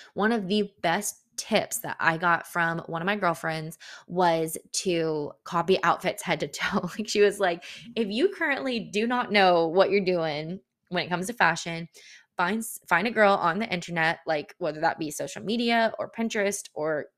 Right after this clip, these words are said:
a Google search, and find an outfit you really love and literally copy it to the T. Like, go to your mall, boutiques,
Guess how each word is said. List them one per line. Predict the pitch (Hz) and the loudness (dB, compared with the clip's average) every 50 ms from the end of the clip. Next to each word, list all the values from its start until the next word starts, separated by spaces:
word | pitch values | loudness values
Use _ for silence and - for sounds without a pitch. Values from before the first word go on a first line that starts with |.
| _ | _
a | - 180 | -6 -6
Google | 170 175 233 247 202 185 165 | -4 -2 -2 0 2 2 0
search, | - - 160 156 156 175 190 - - - - - - - - - - _ - | 0 -4 -8 -6 -6 -8 -8 -8 -12 -14 -14 -18 -18 -18 -20 -20 -16 _ -2
and | 208 208 196 185 180 180 170 - _ | 0 0 2 0 0 -2 -4 -8 _
find | - 180 185 208 240 | -2 0 0 0 0
an | 226 | 0
outfit | 190 160 - - 151 | -2 -2 -2 -6 -6
you | - 170 170 | -6 -8 -8
really | 151 160 156 160 160 | -6 -6 -4 -4 -4
love | 156 151 131 98 101 135 - - _ _ _ _ _ _ _ _ _ - | -4 -4 -4 -4 -6 -6 -8 -14 _ _ _ _ _ _ _ _ _ -2
and | 208 196 185 175 165 - - _ - | -2 -2 0 -2 -6 -8 -14 _ -4
literally | 190 185 185 180 185 202 233 254 269 294 302 311 330 349 349 - _ _ _ _ _ _ _ _ _ _ _ _ _ _ _ _ _ _ | -2 2 4 4 4 4 2 2 2 0 -2 -4 -6 -6 -8 -12 _ _ _ _ _ _ _ _ _ _ _ _ _ _ _ _ _ _
copy | - - 180 160 - 175 165 | -4 -2 -2 -2 -2 -2 -6
it | 160 - - | -6 -8 -10
to | - 156 | -12 -12
the | 151 143 | -12 -10
T. | - - - - - | -10 -12 -12 -10 -8
Like, | - 120 - 104 - | -6 -6 -6 -4 -2
go | 165 165 | -2 0
to | 165 | 0
your | 196 220 233 | 0 0 2
mall, | 214 196 180 180 175 175 185 - - | 2 2 2 2 2 0 -2 -4 -4
boutiques, | 160 165 175 175 - - 175 165 151 - - | -4 -4 -4 -4 -6 -6 -6 -6 -6 -8 -12